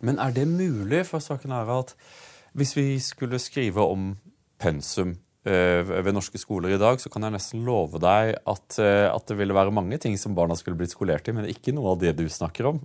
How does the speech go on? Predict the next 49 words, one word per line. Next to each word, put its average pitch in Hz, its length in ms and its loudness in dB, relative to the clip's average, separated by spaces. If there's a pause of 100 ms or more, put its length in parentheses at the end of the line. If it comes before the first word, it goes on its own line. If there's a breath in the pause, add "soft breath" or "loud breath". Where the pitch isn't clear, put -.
(100)
Eh, 101 260 2 (880 loud breath)
eh, 110 300 4 (300)
og, 117 400 2 (440 soft breath)
for 139 140 2
du, 143 80 2
du, 127 200 -4 (200)
eh, 120 320 4 (160)
og - 100 0
jeg 110 100 6
be-, 110 320 8
jeg 107 140 4
synes 107 360 0
det 104 160 2
er 110 100 10
hyggelig 98 220 6
å 107 60 8
høre 82 140 6
at - 140 0
du, 92 160 6
du 95 160 2
ser - 140 4
på, 87 160 6 (160)
du 104 100 0
ser 95 140 4
på 95 100 2
den 95 100 2
positive 90 400 -2
siden, 101 300 0
men 113 100 2
det 104 100 4
er 98 60 6
jo 104 160 -4
også - 360 0 (200)
en, 113 220 0 (460)
en 117 260 4
negativ 92 400 2
side, 92 280 -2
vet 92 180 2
du, 104 80 0
som, 101 200 -4
som 107 300 -2 (180)
du 107 80 0
skriver 92 420 0
mye 104 220 0
om 87 120 0
i 104 40 0
boken, 104 540 -2
nettopp - 260 -6
det 98 140 6